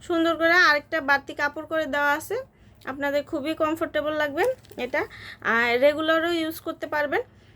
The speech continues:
আর এটার কালারগুলো আমি দেখিয়ে দিব। এটা হচ্ছে আকাশি কালার, এটা হচ্ছে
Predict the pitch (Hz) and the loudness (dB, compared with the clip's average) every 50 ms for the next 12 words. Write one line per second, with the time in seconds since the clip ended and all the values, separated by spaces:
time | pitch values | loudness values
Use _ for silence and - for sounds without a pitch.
0 | - - - - - 151 - - 277 294 349 349 349 349 330 330 339 359 330 381 | -20 -20 -10 -6 -4 2 4 4 4 4 2 2 4 4 4 4 4 2 2 4
1 | 381 392 381 370 359 302 285 330 330 339 320 247 277 254 311 330 302 269 - 285 | 4 4 4 2 2 0 -2 -2 -2 -2 -2 -2 -2 -2 0 0 2 2 0 0
2 | 294 285 285 - 311 247 262 262 - 302 311 - 330 320 302 277 277 285 381 494 | -2 -2 -2 -2 -2 -2 0 0 -2 -2 -2 -4 -4 0 2 2 4 4 2 0
3 | - - - _ _ _ _ - - - - - - - - - - - - - | -2 -8 -18 _ _ _ _ -20 -20 -20 -20 -20 -20 -20 -20 -20 -20 -20 -20 -20
4 | - - - 254 254 277 285 294 285 277 285 - - 311 285 285 277 285 285 | -18 -10 -8 -4 -2 -2 0 0 -2 -2 -4 -4 0 2 2 4 4 2 0